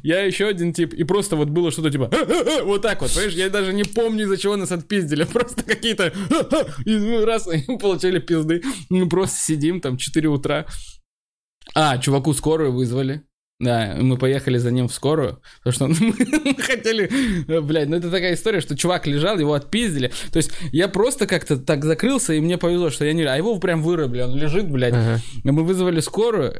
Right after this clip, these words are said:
Speaker 1: приезжает скорая, забирает его, и мы такие тоже лезем в машину, как в американских <laughs> фильмах, типа, "Я поеду с ним", и такие, "Идите нахуй вообще,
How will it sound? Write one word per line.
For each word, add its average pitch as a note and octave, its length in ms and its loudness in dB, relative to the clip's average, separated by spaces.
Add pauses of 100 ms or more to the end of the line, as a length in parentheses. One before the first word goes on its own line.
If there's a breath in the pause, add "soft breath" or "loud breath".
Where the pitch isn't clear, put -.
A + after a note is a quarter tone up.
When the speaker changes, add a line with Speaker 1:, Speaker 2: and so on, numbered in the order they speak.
(100)
Speaker 1:
приезжает D#3 400 2
скорая, G#3 320 0
забирает D#3 580 0
его, C3 220 0
и - 140 -2
мы F3 140 2
такие E3 300 -2
тоже E3+ 240 2
лезем E3 300 2
в - 20 0
машину, D#3 500 0
как C#3+ 240 -2
в D3+ 80 2
американских E3 600 0
<laughs> A#3+ 80 -4
фильмах, G#3+ 400 0
типа, F3 180 0
"Я G#3 160 0
поеду A#3+ 340 0
с A#3 60 -4
ним", A#3 140 0
и - 20 0
такие, G#3 240 -2
"Идите - 180 -2
нахуй G#3 480 2
вообще, A#3 300 0